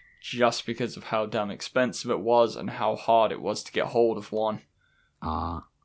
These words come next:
Speaker 2: I got it. I don't, I got, I had the original Fat Boy. I didn't get it immediately, but I remember you could get it on s-, I can't remember when it went on sale, but I think it's, like, maybe a year later, you get it a little bit cheaper.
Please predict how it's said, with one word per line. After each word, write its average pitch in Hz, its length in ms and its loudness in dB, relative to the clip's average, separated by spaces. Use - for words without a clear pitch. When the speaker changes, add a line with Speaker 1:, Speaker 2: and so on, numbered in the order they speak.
Speaker 2:
I 113 120 0
got 165 280 6
it. 143 260 -2
I 110 120 -4
don't, 147 300 2
I 131 80 2
got, 185 320 6
I 110 60 6
had 196 180 10
the 131 60 8
original 101 320 2
Fat 95 280 -2
Boy. 80 360 -10
I 101 100 -2
didn't 123 200 2
get 104 200 0
it 87 240 -2
immediately, 73 800 -2
but 82 160 -4
I 92 60 0
remember 107 640 4
you 98 160 0
could 117 120 4
get 123 120 8
it 117 60 4
on 95 140 2
s-, - 340 -2
I 117 80 -2
can't 196 160 6
remember 117 220 6
when 95 180 4
it 95 60 2
went 90 160 -2
on 85 100 -4
sale, 87 300 -4
but 85 100 -6
I 95 60 -4
think 139 120 4
it's, 123 120 0
like, 95 100 0
maybe 98 160 -2
a 87 60 0
year 117 480 0
later, 131 380 0
you 120 120 2
get 127 140 2
it 123 40 2
a - 20 4
little 127 180 4
bit 127 140 0
cheaper. 196 400 0